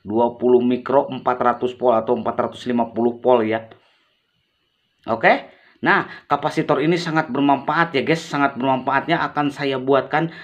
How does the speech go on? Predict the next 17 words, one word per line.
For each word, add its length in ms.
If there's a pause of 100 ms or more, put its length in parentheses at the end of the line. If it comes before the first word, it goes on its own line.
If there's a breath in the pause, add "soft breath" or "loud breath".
(180 loud breath)
menjadi 640
alat 240
super 320
canggih, 640
anti 400
jeglek, 400 (160 loud breath)
super 400
hemat, 400 (240 loud breath)
dan 640
juga 640 (160)
kuat, 480
ya, 160
guys, 160
utamanya, 400
ya, 160
guys. 240 (320 loud breath)
Nah, 320